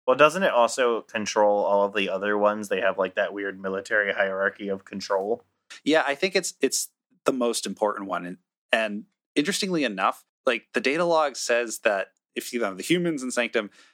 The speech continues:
Speaker 2: they bungle a political situation badly enough, Eden will swoop in and fix it.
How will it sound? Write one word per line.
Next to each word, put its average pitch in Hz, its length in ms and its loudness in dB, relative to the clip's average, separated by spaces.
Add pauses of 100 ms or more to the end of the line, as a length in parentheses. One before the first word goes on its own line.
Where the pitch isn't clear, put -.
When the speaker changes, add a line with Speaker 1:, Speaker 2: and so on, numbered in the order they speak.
(160)
Speaker 2:
they 110 320 -2
bungle 123 440 0
a 104 180 0
political 113 460 -4
situation 110 960 -2
badly 135 380 0
enough, 147 300 -2
Eden 127 300 0
will 113 120 -2
swoop 113 400 -2
in 117 200 0
and 95 280 -8
fix - 300 -2
it. 202 180 -2